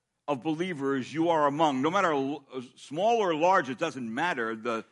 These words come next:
size does not matter." So he is saying, "Here's my experience," where he says, "I am a fellow elder." He calls himself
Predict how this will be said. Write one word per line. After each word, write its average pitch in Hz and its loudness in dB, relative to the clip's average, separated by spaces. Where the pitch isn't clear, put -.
size 139 -2
does 120 -6
not 123 -6
matter." 123 -2
So 147 -2
he 156 -2
is 160 -2
saying, 170 0
"Here's 180 2
my 180 0
experience," 160 -10
where 120 -2
he 123 -4
says, 135 -4
"I 147 2
am 147 -2
a 120 0
fellow 196 -2
elder." 117 -4
He 117 -8
calls 123 -6
himself 110 -10